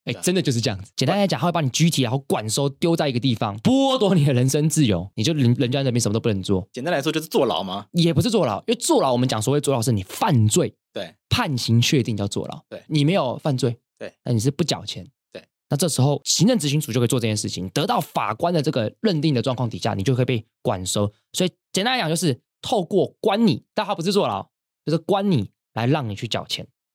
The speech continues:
Speaker 2: OK。
Speaker 1: 这是我们国家的程序。
Speaker 2: 那你刚刚讲什么情况下会被管收？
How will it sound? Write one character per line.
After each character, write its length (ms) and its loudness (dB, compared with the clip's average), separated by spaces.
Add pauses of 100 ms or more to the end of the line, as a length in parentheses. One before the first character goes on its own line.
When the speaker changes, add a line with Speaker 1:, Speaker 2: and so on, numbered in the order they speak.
Speaker 2:
OK。 380 -16
Speaker 1:
这 120 0
是 80 2
我 80 0
们 80 -12
国 160 0
家 120 0
的 80 -2
程 220 -10
序。 240 -6
Speaker 2:
那 60 -6
你 80 -4
刚 100 -2
刚 80 -2
讲 180 -6 (140)
什 240 -2
么 100 2
情 300 -2
况 220 -4
下 120 -4
会 80 -2
被 120 -2
管 200 -8
收？ 240 -6